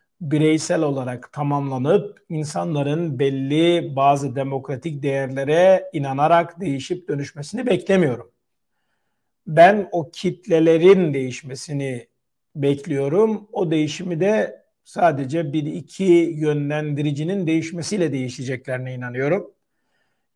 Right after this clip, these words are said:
Kitle psikolojisiyle hareket eden bir grup var.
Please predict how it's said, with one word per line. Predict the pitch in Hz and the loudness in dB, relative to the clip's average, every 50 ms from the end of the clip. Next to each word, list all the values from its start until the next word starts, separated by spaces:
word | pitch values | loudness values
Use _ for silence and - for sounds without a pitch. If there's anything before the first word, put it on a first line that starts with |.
| _ | _
Kitle | - - 185 160 175 - 233 202 202 - | -2 0 0 0 0 0 2 2 2 2
psikolojisiyle | 185 170 143 - - - - 175 170 156 147 139 120 147 143 - - 180 185 175 170 | 0 -6 -8 -8 -10 -6 -4 -2 0 0 -2 0 -2 -4 -6 0 2 2 4 6 6
hareket | 160 147 151 143 143 143 143 - 143 127 - | 6 6 6 4 2 -2 -2 -4 -4 -4 -4
eden | 147 123 123 135 127 127 127 | -8 -8 -8 -10 -10 -10 -8
bir | 131 135 123 | -8 -8 -8
grup | 131 113 120 156 180 220 214 - - - | -10 -4 2 6 6 6 6 4 -2 0
var. | - 240 233 202 202 202 190 156 143 - _ | 4 6 8 8 8 6 4 0 -8 -14 _